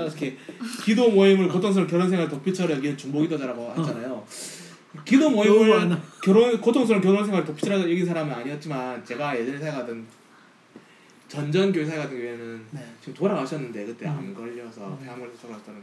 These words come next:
Speaker 2: 분인데 그분이 와이프는 믿지 않고 본인만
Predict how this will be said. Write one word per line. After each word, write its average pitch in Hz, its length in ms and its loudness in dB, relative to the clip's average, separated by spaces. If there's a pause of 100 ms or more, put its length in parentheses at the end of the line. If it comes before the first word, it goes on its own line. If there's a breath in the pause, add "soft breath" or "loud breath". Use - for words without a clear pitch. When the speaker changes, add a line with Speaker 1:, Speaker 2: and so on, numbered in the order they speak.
Speaker 2:
분인데 104 560 -14 (540 loud breath)
그분이 135 580 -8
와이프는 175 480 -4
믿지 147 200 -12
않고 113 460 -12 (760)
본인만 156 400 -6